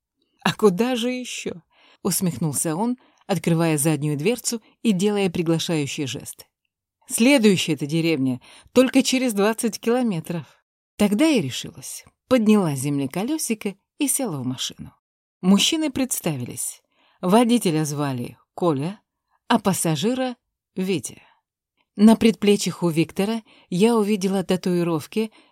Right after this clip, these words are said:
в виде широких ажурных двойных полос. Татуировку на левой руке пересекал старый шрам. Оба мужчины оказались бизнесменами. Коля местный, здесь родился, а Витя с прошлой весны в Васильково снимает дом.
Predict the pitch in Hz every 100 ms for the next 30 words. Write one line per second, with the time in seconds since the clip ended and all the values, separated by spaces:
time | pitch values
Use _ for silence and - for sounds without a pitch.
0 | - 170 175 240 208 - 214 247 - 220
1 | 196 175 208 214 196 165 180 185 175 -
2 | 180 170 143 117 - - _ _ - 185
3 | 175 160 160 156 165 151 143 147 143 139
4 | 131 - 208 _ _ - 208 190 - 160
5 | - 165 156 - - 143 135 123 151 131
6 | 117 - _ _ _ _ _ - 262 269
7 | 240 220 262 220 196 175 185 170 180 170
8 | 160 170 170 170 170 156 123 123 - 127
9 | _ _ _ - - 285 190 147 156 156
10 | - 175 180 185 170 147 135 139 135 135
11 | 131 123 - 180 _ _ - 196 214 311
12 | - 165 139 _ _ _ - - 233 254
13 | - 214 190 185 233 254 202 165 165 160
14 | 190 175 165 - 151 147 143 135 120 117